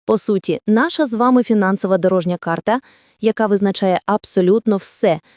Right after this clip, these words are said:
від мінімальної зарплати до всіх соціальних стандартів. Гаразд, закон є, але що ж це все означає, ну, скажімо так, для звичайного життя? Як це позначиться на сімейному бюджеті,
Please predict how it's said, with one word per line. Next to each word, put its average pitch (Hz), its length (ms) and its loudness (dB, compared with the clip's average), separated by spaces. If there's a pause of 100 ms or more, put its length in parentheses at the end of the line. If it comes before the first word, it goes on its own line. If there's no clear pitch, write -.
(260)
від 190 180 0
мінімальної 208 640 4
зарплати 185 500 0
до 190 120 2
всіх 190 400 -6
соціальних 185 560 0
стандартів. 214 680 0 (680)
Гаразд, 214 640 -2
закон 190 500 2
є, 240 280 2 (400)
але 190 260 2
що 226 300 2
ж - 140 -4
це 185 160 0
все 196 360 0
означає, 185 680 0 (240)
ну, 262 200 -2
скажімо 269 380 0
так, 233 200 0
для 196 260 0
звичайного 262 560 0
життя? 190 400 -2 (520)
Як 240 260 0
це 208 140 0
позначиться 208 640 0
на 220 160 4
сімейному 180 540 0
бюджеті, 220 600 0